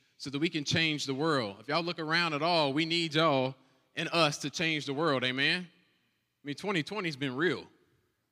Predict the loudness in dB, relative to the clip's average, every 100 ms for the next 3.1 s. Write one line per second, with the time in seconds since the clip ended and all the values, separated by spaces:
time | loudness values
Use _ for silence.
0 | _ _ _ _ _ -8 -6 -2 -2 -2
1 | -6 _ _ _ _ -8 -2 0 0 -2
2 | -2 -4 -6 -4 -4 -4 -8 -6 -4 -4
3 | -6